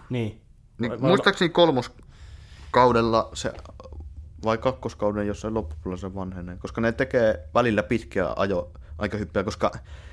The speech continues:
Speaker 2: se-, seilaaminen Englannista Norjaan jonnekin pa-, ke-, kestää vaikka kuinka pitkä aikaa, ja
Speaker 1: Mm.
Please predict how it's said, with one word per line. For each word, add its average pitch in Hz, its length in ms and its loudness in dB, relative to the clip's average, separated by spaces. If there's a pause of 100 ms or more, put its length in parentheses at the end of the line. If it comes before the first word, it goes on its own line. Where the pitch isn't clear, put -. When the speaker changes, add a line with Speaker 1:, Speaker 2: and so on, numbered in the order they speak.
(120)
Speaker 2:
se-, - 280 -8
seilaaminen 110 680 2
Englannista 98 840 -2 (500)
Norjaan 101 500 2
jonnekin 98 480 -4
pa-, - 180 -8
ke-, - 380 0
kestää 101 400 0
vaikka 98 200 -4
kuinka 107 280 -4
pitkä - 320 -6
aikaa, 90 460 -4
ja 90 160 -4
Speaker 1:
Mm. 101 180 -6